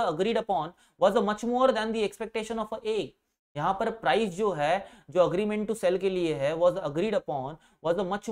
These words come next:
more than expectation of A or a prevailing market price of the property। Once the agreement was signed, B got to know that A was anyway interested in selling the property to B and at the lower price। यहाँ पर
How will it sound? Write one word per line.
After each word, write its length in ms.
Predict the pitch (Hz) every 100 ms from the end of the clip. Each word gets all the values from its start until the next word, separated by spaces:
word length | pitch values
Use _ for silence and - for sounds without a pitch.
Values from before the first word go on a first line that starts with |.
| 196
more 220 | 196 214
than 160 | 208 190
expectation 600 | 160 - - 196 208 202
of 120 | 202 190 220
A 60 | 165 - _ _ _ -
or 120 | 180
a 80 | 208
prevailing 360 | 196 214 254 247
market 340 | 202 196 220 -
price 260 | 214 214 220
of 80 | 202
the 100 | 202
property। 400 | 190 196 190 196 - _ _ _ -
Once 240 | 196 254
the 120 | 226 240
agreement 420 | 233 254 269 262
was 160 | 247 240 -
signed, 440 | 240 240 180 175 - _ -
B 160 | 214 254
got 300 | 233 226 -
to 80 | 240
know 360 | 202 180 214 226
that 360 | 170 156 190 -
A 180 | 208 220
was 240 | 214 202 190
anyway 360 | 185 233 226 196
interested 420 | 180 196 - 196
in 140 | 196
selling 240 | 180 165 196
the 80 | 185
property 440 | 165 160 175 175
to 120 | 170
B 160 | 151 220 196 - _ _ _ _ 143
and 160 | 180
at 160 | 190 165
the 80 | 202
lower 320 | 202 208 220 220
price। 540 | 208 196 170 135 120
यहाँ 220 | 156 180 190
पर 100 | 208